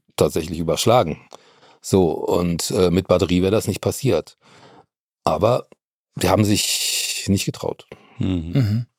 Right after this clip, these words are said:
Speaker 1: Als
Speaker 2: Krass.
Speaker 1: Managemententscheidung, also das, da mehr kann man dazu nicht sagen.
Speaker 2: Mann, Mann.
Speaker 1: Also ich glaube, da müsst ihr ihn selbst interviewen, wie er, warum er das nicht getan hat.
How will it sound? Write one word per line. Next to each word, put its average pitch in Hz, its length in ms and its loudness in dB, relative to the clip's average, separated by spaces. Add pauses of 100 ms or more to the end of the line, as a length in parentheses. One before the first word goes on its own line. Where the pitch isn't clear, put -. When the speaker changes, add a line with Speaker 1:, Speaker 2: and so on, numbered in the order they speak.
(160)
Speaker 1:
Als 92 160 0
Speaker 2:
Krass. - 60 0
Speaker 1:
Managemententscheidung, 76 1000 0
also 76 200 -6
das, 80 260 -8
da 87 180 2
mehr 85 160 -2
kann - 160 -4
man 92 100 -2
dazu 87 220 -4
nicht 85 120 -6
sagen. 78 340 -4 (380)
Speaker 2:
Mann, 104 240 -4
Mann. 101 220 -8
Speaker 1:
Also 80 180 -4
ich 78 120 -6
glaube, 82 320 2
da 82 100 0
müsst 113 160 4
ihr 131 60 6
ihn 113 140 4
selbst 107 280 2
interviewen, 107 800 0
wie 95 160 -2
er, 87 240 2
warum 87 240 -2
er 85 60 -4
das 82 160 -6
nicht - 120 -14
getan - 280 -4
hat. - 140 -16